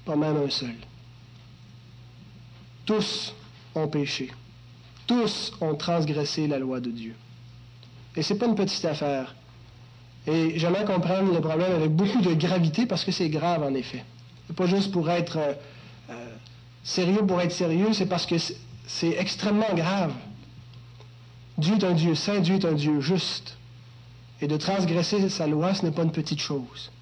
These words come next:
Et nous l'avons tous transgressé. Quelle est la conséquence qui nous attend ? Quelle est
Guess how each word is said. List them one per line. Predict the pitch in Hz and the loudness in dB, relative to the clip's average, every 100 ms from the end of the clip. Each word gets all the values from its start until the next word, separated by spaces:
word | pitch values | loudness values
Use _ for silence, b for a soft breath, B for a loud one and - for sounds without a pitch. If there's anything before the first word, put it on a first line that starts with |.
| - | -4
Et | 165 | 2
nous | 180 | 4
l'avons | 175 170 165 | 4 2 2
tous | - 202 - | 2 0 0
transgressé. | - 147 139 139 117 - - - - - - - - - - - - - - - - - - | -2 -4 -4 -4 -6 -10 -14 -18 -20 -20 -20 -20 -20 -20 -20 -20 -20 -20 -20 -20 -20 -20 -6
Quelle | 180 180 | 0 2
est | 202 208 | 2 4
la | 185 | 2
conséquence | - 170 160 156 165 165 165 - | 2 0 0 0 0 0 0 -2
qui | 147 | -2
nous | 151 143 | -2 -2
attend ? | 135 131 - - - - - - | -6 -8 -14 -18 -20 -20 -20 -8
Quelle | 175 175 180 | 0 2 4
est | 190 196 | 4 2